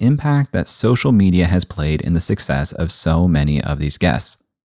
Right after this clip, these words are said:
And for every guest who speaks on the power of social media, there seems to be another guest who cautions against depending on social media too much since you have little control over those platforms. But the world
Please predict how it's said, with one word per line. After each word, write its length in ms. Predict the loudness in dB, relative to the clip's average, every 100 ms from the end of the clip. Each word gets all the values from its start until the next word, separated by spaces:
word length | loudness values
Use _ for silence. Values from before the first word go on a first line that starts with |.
| _ _
And 80 | 0
for 100 | 2 2
every 180 | 2 2
guest 300 | 2 2 0
who 80 |
speaks 340 | -2 0 -2 -2
on 80 | -2
the 80 | -2
power 340 | -2 0 2
of 80 | 2
social 260 | 2 2 4
media, 360 | 4 4 2 0 _ _
there 80 | -2
seems 220 | 0 0
to 80 | 0
be 60 |
another 320 | 2 2 2 2
guest 280 | 0 0
who 100 | 0
cautions 460 | 0 0 2 2 2
against 280 | 2 0 -2
depending 360 | -2 2 4
on 100 | 2
social 300 | 2 0 2
media 300 | 2 2 0
too 220 | -2 0 2
much 380 | 2 0 -2 -10 _ -2
since 160 | 0 2
you 80 | 2
have 120 | 2
little 280 | 2 2 2
control 520 | 0 0 0 0 0
over 180 | 0 0
those 140 | 0
platforms. 600 | 0 -2 -2 -4 -6 -10 -14 _ _ _ _ _ _ _
But 160 | -4 0
the 80 | 2
world 420 | 2 2 2